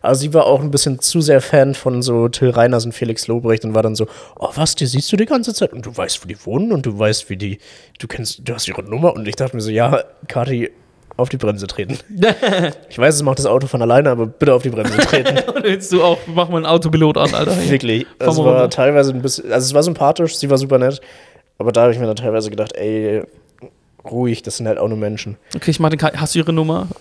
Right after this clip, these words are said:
Speaker 2: Ka-, siehst du sie regelmäßig?
Speaker 1: <laughs>
Speaker 2: Kannst du mir
Speaker 1: Ja,
Speaker 2: einen
Speaker 1: ich
Speaker 2: Kontakt
Speaker 1: bin auf,
Speaker 2: verschaffen?
Speaker 1: ich bin auf Dates mit, mit denen regelmäßig.
Speaker 2: Geil, Alter. Ja, krass. Äh, ja, hast du, die, du hast die Nummer? Was?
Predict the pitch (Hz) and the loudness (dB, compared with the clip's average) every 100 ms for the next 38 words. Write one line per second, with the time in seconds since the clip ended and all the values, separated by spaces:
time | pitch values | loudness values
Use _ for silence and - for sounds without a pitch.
0 | 160 160 160 170 180 165 156 151 156 180 | -4 -2 0 0 0 0 0 2 2 2
1 | 202 - 240 - - - 339 - - - | 2 0 -10 -10 -10 -2 -2 0 -4 -2
2 | 170 175 170 165 117 123 131 180 151 175 | -2 -2 -2 2 4 4 4 4 4 2
3 | 160 165 143 120 127 127 113 98 - - | 0 2 0 4 2 2 -2 -6 -8 -8
4 | 104 107 104 104 104 104 101 101 - - | -4 -2 -2 -2 -2 -2 -2 -4 -6 -8
5 | - - - - - _ _ _ - - | -8 -6 -6 -8 -10 _ _ _ -20 -20
6 | - 165 151 - 175 240 - 160 - 160 | -4 -2 -2 -2 -2 0 -2 -8 -2 2
7 | 190 - - - - _ - - 160 - | 2 0 -14 -20 -20 _ -4 -4 -4 -2
8 | 277 - - - - - - - 208 156 | -4 -4 -12 -20 -20 -18 -12 -4 -4 -2
9 | 160 302 302 - - - 180 330 - | -2 -2 -2 -10 -20 -6 -2 -2 -4